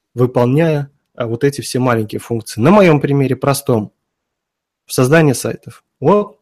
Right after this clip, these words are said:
пожалуйста, или там в создании мобильных приложений. Вообще это общая разработка программного обеспечения. И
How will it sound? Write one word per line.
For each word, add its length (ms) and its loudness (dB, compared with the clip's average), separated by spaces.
пожалуйста, 520 -4
или 100 0
там 200 -6
в 40 -14
создании 440 0
мобильных 420 -2
приложений. 460 -4
Вообще 320 0
это 140 0
общая 280 0
разработка 560 0
программного 420 -2
обеспечения. 560 -12
И 320 4